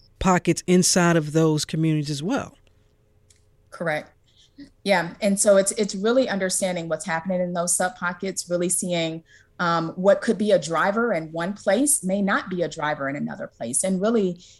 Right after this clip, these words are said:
Speaker 2: if we're gonna create interventions to reduce disparities, we have to know what's happening in these different counties and what's gonna work and, and what's frankly not gonna work.
Speaker 1: And you say, look, this is occurring between Black women and, and their white counterparts,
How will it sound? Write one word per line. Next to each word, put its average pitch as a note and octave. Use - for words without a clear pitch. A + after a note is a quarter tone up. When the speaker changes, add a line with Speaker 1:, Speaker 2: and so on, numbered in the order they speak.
Speaker 2:
if F#3+
we're F#3+
gonna A3
create G3
interventions F3+
to F3
reduce D#3+
disparities, D#3+
we E3+
have F#3
to F3+
know D#3+
what's D3+
happening D3
in D3+
these C#3+
different C3
counties C#3
and E3
what's E3
gonna D#3+
work D3
and, C3+
and D3+
what's D3+
frankly D#3
not C#3+
gonna D3+
work. -
Speaker 1:
And G3+
you A3
say, A#3
look, A3
this G#3+
is G#3+
occurring F#3+
between E3+
Black F3
women F#3
and, D3
and C#3+
their D3
white E3+
counterparts, F#3